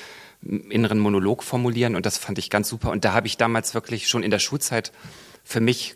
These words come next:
ganz viel ziehen können aus Faust und auch mit äh, Mephisto und diesem Zwiegespräch mit Gott und solche Geschichten. Also da würde ich, glaub ich, was raussuchen. Und modern, mm,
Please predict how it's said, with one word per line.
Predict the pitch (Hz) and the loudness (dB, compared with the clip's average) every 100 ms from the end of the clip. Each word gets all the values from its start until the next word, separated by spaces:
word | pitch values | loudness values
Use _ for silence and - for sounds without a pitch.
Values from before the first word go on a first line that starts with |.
| _ | _
ganz | 98 120 | -4 -2
viel | - 117 107 | 0 -2 0
ziehen | - 113 135 | 0 0 0
können | 147 143 131 127 | 0 -4 -4 -4
aus | - - - | -4 -4 -4
Faust | - 120 117 - | -6 -6 -6 -8
und | - | -10
auch | - - | -10 -10
mit | 196 - - - - - - - - | -10 -10 -14 -20 -20 -20 -20 -20 -8
äh, | - 92 | -2 0
Mephisto | 98 - 123 - | 0 0 0 0
und | 92 95 | 0 0
diesem | 104 | 0
Zwiegespräch | - - 123 - - - | 0 0 0 0 -2 -8
mit | 98 | -4
Gott | - 107 | -2 -2
und | 101 | -2
solche | - 101 - | -4 -6 -4
Geschichten. | - 113 - 123 | -4 -4 -6 -4
Also | 196 | 0
da | 196 113 | 4 4
würde | 147 | 4
ich, | 151 | 0
glaub | 139 127 | 0 -2
ich, | - | -4
was | 120 | -4
raussuchen. | 117 113 113 120 - - - | -4 -4 -6 -12 -12 -14 -6
Und | - 87 | -4 -2
modern, | 98 85 98 87 120 147 147 139 - - - - _ _ | -2 -2 -2 -2 -2 -4 -6 -10 -20 -20 -20 -20 _ _
mm, | 120 117 120 120 120 120 120 120 120 120 120 60 120 120 120 120 120 120 120 120 | 0 2 0 0 -2 -2 -4 -4 -4 -6 -6 -6 -6 -6 -6 -8 -8 -8 -8 -10